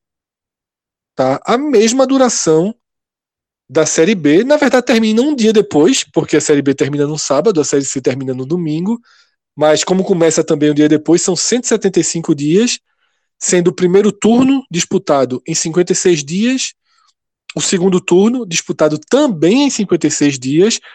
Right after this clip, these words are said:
ou seja, séries B e C, elas são simétricas porque elas usam todas as datas do calendário. Não tem data que pula. Tá? Na Série A,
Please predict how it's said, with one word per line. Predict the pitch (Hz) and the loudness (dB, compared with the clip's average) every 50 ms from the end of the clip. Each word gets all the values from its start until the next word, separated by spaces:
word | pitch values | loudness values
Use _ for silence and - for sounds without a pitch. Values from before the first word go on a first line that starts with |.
| - _ _ - | -20 _ _ 0
ou | 202 214 | 0 0
seja, | - - 180 156 143 123 117 123 107 - _ _ _ _ _ _ _ _ _ _ _ - | 2 2 2 2 2 2 0 -2 -4 -6 _ _ _ _ _ _ _ _ _ _ _ -12
séries | - - - 202 202 202 202 - - - - _ _ _ _ | -8 -2 0 2 2 2 2 0 -2 -4 -8 _ _ _ _
B | 143 139 131 123 170 170 165 156 143 127 - _ _ _ _ _ - | -16 -12 -2 2 4 4 4 4 2 0 -2 _ _ _ _ _ -10
e | 135 120 | -8 -6
C, | - - - - 160 165 170 160 127 117 - _ _ _ - | -6 -4 -2 2 2 4 4 2 2 -2 -6 _ _ _ -4
elas | 165 180 190 160 | 0 0 0 0
são | - - 185 175 | 0 -2 -2 -2
simétricas | - - - 151 131 131 139 156 165 160 - - - 139 120 | -2 -4 -6 -6 -4 -2 0 0 0 -2 -4 -12 -10 -10 -10
porque | - _ 170 156 - - | -8 _ -6 -4 -2 0
elas | 185 190 175 - | 2 2 2 0
usam | 175 170 170 180 - - - | 0 0 0 -2 -2 -2 0
todas | - 202 214 220 208 202 | 2 2 4 4 4 2
as | 170 143 | 2 2
datas | 135 131 127 120 131 120 | 0 0 0 0 -2 -4
do | 131 120 | -4 -4
calendário. | - 127 131 127 120 117 110 104 101 98 95 98 - _ _ _ _ _ _ _ _ _ _ _ _ _ _ | -2 -2 -2 -2 -2 -2 -4 -6 -6 -10 -12 -14 -18 _ _ _ _ _ _ _ _ _ _ _ _ _ _
Não | - 190 190 | -2 0 0
tem | 190 - 240 254 226 | 0 2 2 2 2
data | 196 208 202 - 185 | 2 2 0 0 -2
que | - 202 | -4 -4
pula. | - _ - 160 151 143 135 123 113 110 - _ _ _ _ _ _ _ _ _ _ _ _ _ _ _ _ _ _ _ _ - | -8 _ -6 -4 -2 0 2 2 0 0 -4 _ _ _ _ _ _ _ _ _ _ _ _ _ _ _ _ _ _ _ _ -4
Tá? | 143 139 147 | -2 0 2
Na | 165 151 | 2 2
Série | - - 202 202 185 160 | 2 2 2 4 4 4
A, | 165 180 202 214 180 | 4 4 4 2 0